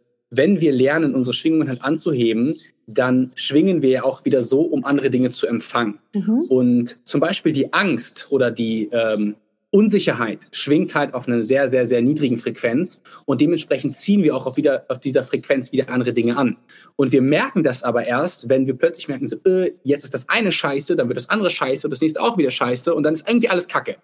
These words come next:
Speaker 1: Und wir denken uns
Speaker 2: Mhm.
Speaker 1: so, "Hä, warum ziehen wir denn das Ganze an?" Und viele, und das ist wieder so ein bisschen die Beantwortung schon mal in die, in die Frage rein, ähm, verstehen aber nicht, dass Vergangenheit ist vergangen.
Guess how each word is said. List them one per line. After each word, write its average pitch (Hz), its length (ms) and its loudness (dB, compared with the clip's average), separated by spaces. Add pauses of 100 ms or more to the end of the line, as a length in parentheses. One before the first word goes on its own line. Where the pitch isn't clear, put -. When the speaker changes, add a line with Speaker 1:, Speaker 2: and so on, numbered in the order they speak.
(200)
Speaker 1:
Und 165 80 0
wir 185 60 4
denken 226 200 2
uns 233 140 2
Speaker 2:
Mhm. - 40 0
Speaker 1:
so, 147 80 0
"Hä, 185 220 -4
warum 165 220 -6
ziehen 208 200 0
wir 185 60 2
denn 170 100 0
das 160 100 -6
Ganze 156 280 -2
an?" 110 200 -2 (520)
Und 156 400 2 (140)
viele, 208 600 2
und 135 100 -2
das - 140 -2
ist - 100 -16
wieder 147 120 2
so 131 100 2
ein 123 60 0
bisschen 139 200 -2
die 131 60 -4
Beantwortung 135 600 -2
schon 131 140 -4
mal 127 60 0
in 120 60 0
die, 120 180 -2
in 127 120 0
die 117 60 0
Frage 147 400 -2
rein, 123 300 0 (380)
ähm, 127 400 2 (720)
verstehen 220 500 0
aber 127 240 2
nicht, 151 360 -2 (180)
dass 139 340 -4
Vergangenheit 175 680 0
ist 156 140 -8
vergangen. 139 540 0